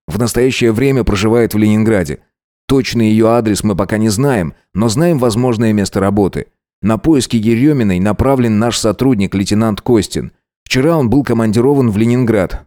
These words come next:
В ближайшее время я ожидаю от него доклада». «Так, но это уже кое-что.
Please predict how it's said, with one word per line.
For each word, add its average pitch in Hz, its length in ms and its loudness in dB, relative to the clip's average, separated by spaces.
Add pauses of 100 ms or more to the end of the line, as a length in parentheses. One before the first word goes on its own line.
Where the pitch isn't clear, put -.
В 82 140 -6
ближайшее 107 480 0
время 117 260 2
я 101 140 2
ожидаю 104 380 0
от - 80 -4
него 104 180 0
доклада». 98 480 -2 (580)
«Так, 95 680 -2 (200)
но 98 180 0
это 113 140 0
уже 110 200 2
кое-что. 98 680 0